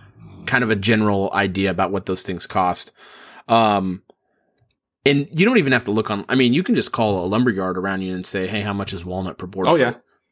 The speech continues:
Speaker 1: And then you just, they'll just tell you how much it is for their price. And if you do the ma-, the math on there and it's the same price, it's probably not worth it. 'cause you don't know where it's coming from and you don't know what history it is. It's more of a controlled environment at a lumberyard.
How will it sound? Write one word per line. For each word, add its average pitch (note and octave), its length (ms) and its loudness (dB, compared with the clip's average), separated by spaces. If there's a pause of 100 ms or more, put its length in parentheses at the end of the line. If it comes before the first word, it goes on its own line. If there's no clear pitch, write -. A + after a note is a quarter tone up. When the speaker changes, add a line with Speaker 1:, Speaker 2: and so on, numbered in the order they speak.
(240)
Speaker 1:
And A2+ 160 4
then A2 120 4
you B2+ 100 4
just, C3+ 200 -2
they'll C3+ 140 6
just A#2+ 180 -4
tell A2 160 0
you G2+ 100 2
how G#2 100 -4
much G2 200 -6
it F#2 80 -4
is G2+ 140 0
for - 120 -8
their F#2+ 140 -4
price. G#2+ 360 0
And G2+ 80 -2
if F#2+ 160 -8
you G2 60 -6
do G2 100 -8
the F#2+ 120 -8
ma-, G2 200 -6
the G#2+ 140 -4
math A2 340 2
on A2 100 -2
there C3 200 4
and A#2 80 2
it's F#2+ 160 -4
the F#2 80 -6
same G#2+ 240 0
price, B2+ 400 0
it's - 80 -20
probably G#2 240 -4
not G2 160 -4
worth B2 200 -2
it. - 180 -4 (440)
'cause G2+ 100 -2
you G#2 60 -2
don't G#2 140 -4
know A2+ 60 -4
where A2 120 0
it's - 100 -4
coming D3+ 240 0
from F#3 300 0 (240)
and A2 100 0
you A2+ 60 4
don't A2+ 120 0
know A2 60 -4
what A2 120 0
history C#3+ 280 -2
it D3+ 60 2
is. C#3+ 180 4
It's - 160 -6
more A#2+ 200 4
of G#2+ 60 -2
a G#2+ 40 0
controlled A2 400 0
environment G#2+ 460 2
at A#2+ 100 0
a A2+ 80 0
lumberyard. B2 560 2